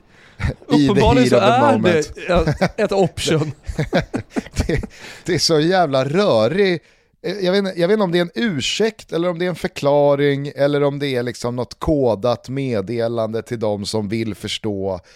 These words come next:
Speaker 1: Nej, jag, jag, jag, jag, jag fa-, jag fattar ingenting. Det jag däremot förstår, det är ju att, alltså, så här, jag tycker att Roy Keane är väl den som har varit väldigt, eh, liksom, eh, tydligast kring hela den här soppan,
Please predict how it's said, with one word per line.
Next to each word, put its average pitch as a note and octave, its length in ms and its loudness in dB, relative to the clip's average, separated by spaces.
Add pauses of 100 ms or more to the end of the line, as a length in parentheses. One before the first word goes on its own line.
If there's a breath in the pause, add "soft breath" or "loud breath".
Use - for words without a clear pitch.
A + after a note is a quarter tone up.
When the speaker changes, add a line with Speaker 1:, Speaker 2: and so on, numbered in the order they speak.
(400 soft breath)
Speaker 1:
Nej, D3+ 120 2 (120)
jag, - 0 -
jag, E3+ 220 -4
jag, E3 220 -4
jag, D#3 180 -6
jag D3+ 140 -8
fa-, - 180 -10
jag D3+ 120 -8
fattar - 360 -6
ingenting. C3 400 -6 (280 loud breath)
Det D3 80 -2
jag C#3+ 120 0
däremot F#3+ 420 0
förstår, C#3 460 2
det D3+ 80 -2
är D#3+ 60 2
ju C#3 80 2
att, - 260 -2
alltså, B2+ 280 -4
så C3+ 120 -4
här, B2 80 0
jag B2+ 140 -4
tycker D#3 200 -4
att - 140 -10 (100)
Roy C#3+ 320 0
Keane F3 300 -2
är D#3+ 40 -2
väl C3+ 100 -4
den B2 200 -4
som A#2+ 160 -6
har A#2 100 -4
varit A2+ 300 0
väldigt, G#2+ 840 -6
eh, G2+ 500 -8
liksom, G2+ 340 -8 (500 soft breath)
eh, G2 200 -4
tydligast D#3+ 760 -2
kring A#2+ 300 -4
hela G#2+ 240 -2
den F#2 100 -6
här F#2 100 -4
soppan, F#2+ 600 -6